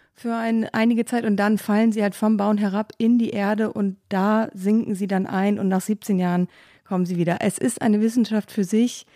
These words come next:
Wie gesagt, ich bin sehr gespannt. Vielleicht können wir irgendwann noch was darüber auf Zeit Online lesen. Ich könnte mir vorstellen, dass irgendwann der Bedarf eines erklärenden Textes da ist.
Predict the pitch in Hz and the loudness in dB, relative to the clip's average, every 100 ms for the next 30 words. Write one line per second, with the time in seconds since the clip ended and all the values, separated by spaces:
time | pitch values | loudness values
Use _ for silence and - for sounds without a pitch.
0 | _ _ _ - 196 185 196 - 214 208 | _ _ _ -8 -4 -4 -4 -2 0 2
1 | 196 196 - 208 214 190 190 196 - 202 | 2 0 0 0 0 0 0 -2 -2 0
2 | 196 208 208 196 185 208 190 202 196 202 | 0 2 2 2 -2 -4 -6 -4 -2 -4
3 | - 202 185 208 208 208 202 202 202 - | -4 -4 -2 0 2 2 2 2 0 -4
4 | - 214 220 196 185 - 202 - 190 185 | -2 0 2 2 0 0 -2 0 -2 -2
5 | - 202 190 185 180 175 175 180 202 - | -2 0 0 0 -2 -2 -2 0 -2 0
6 | 185 - - - 196 196 180 175 190 185 | -2 -2 -8 -4 -2 0 0 0 -4 -6
7 | - 175 - 160 160 180 - | -6 -12 -8 -8 -6 -12 -16